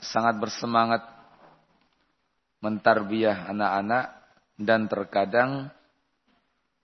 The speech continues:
beliau yuda'ibul walada muda'abatan syar'iyyah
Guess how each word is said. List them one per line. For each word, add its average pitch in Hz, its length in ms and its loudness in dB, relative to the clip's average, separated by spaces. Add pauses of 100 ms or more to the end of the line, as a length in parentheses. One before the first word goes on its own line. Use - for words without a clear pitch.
beliau 131 720 2 (960)
yuda'ibul 127 960 2
walada 139 720 2 (160)
muda'abatan 120 1120 2
syar'iyyah 110 640 0